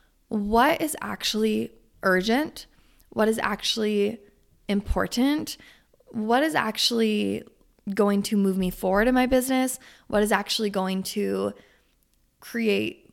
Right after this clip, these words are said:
like, what is actually going to help me serve people,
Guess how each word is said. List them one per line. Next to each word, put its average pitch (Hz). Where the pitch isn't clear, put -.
like, 190
what 233
is 285
actually 269
going 233
to 226
help 208
me 196
serve 190
people, 311